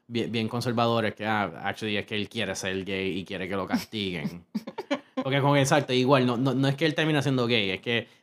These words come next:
Speaker 1: lo, lo encuentran a él con la careta esta de cuero, ¿sabes? To-, todo el ghetto bien, ¿sabes? Bien, bien como si fuera peor que Pulp Fiction.
Speaker 2: <laughs>
Speaker 1: Este, se van bien exagerados con todo eso.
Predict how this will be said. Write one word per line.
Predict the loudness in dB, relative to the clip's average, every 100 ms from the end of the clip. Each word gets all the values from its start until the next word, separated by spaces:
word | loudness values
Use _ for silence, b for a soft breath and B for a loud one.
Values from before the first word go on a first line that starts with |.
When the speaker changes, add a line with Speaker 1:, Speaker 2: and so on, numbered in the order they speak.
| -8
Speaker 1:
lo, | 0 2
lo | 4
encuentran | 2 2 0 2 4
a | 4 4
él | 4 4 4
con | 2 2
la | 4 4 4
careta | 2 0 0 -4
esta | -2 0
de | 0
cuero, | 0 0 2 2 2 2 2 0 -2
¿sabes? | -2 -4
To-, | -4 -4
todo | 0
el | 0
ghetto | 2 2 2
bien, | 0 0 0
¿sabes? | -2
Bien, | 2 0 2
bien | 0 2
como | 0
si | 0
fuera | 2 4 6 6 6
peor | 2 0 2
que | 0
Pulp | 0 -2
Fiction. | -2 -4 -6 -14 -16 -16 _
Speaker 2:
<laughs> | 2 6 4 2 -8 -10 -12 -14 -20 _
Speaker 1:
Este, | -6 -4 -6
se | -2
van | 0 2
bien | 2 2
exagerados | 2 2 4 2 2
con | -2
todo | -2 -2
eso. | -2 -6 -12